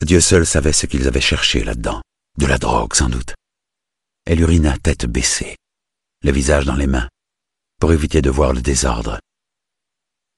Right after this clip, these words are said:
Allait-elle ramener Sarah et Grace à la maison ce soir ? Allait-elle les escorter sous les lumières aveuglantes des projecteurs des chaînes de télé,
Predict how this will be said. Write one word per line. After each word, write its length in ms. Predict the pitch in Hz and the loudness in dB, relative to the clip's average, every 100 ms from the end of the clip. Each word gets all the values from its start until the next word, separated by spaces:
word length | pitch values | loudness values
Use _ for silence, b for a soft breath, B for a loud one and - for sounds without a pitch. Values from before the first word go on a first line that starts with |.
| _ _ | _ _
Allait-elle 340 | 87 95 - 78 | 0 2 2 2
ramener 320 | 78 76 73 | 4 2 0
Sarah 420 | - 78 69 73 | 0 0 2 0
et 80 | 64 | 0
Grace 440 | 58 60 73 - - | -2 -4 -4 -6 -4
à 80 | |
la 80 | 65 | -2
maison 300 | 62 64 65 | -2 -2 -2
ce 140 | 71 - | -2 -4
soir ? 380 | - 65 80 - _ _ _ _ _ _ _ _ | -4 -4 -6 -12 _ _ _ _ _ _ _ _
Allait-elle 340 | 92 92 - 95 | 2 4 4 4
les 160 | 78 | 4
escorter 460 | 85 - 90 - 95 | 2 2 0 2 0
sous 160 | - 85 | 2 2
les 80 | |
lumières 400 | 76 78 82 76 | 2 4 2 2
aveuglantes 380 | 76 73 71 73 | 0 0 0 0
des 100 | 67 | 0
projecteurs 480 | - 65 67 - 67 | -4 -4 -4 -2 0
des 80 | 62 | 0
chaînes 240 | - 65 | 0 0
de 80 | 62 | -2
télé, 360 | - 67 65 | -2 0 0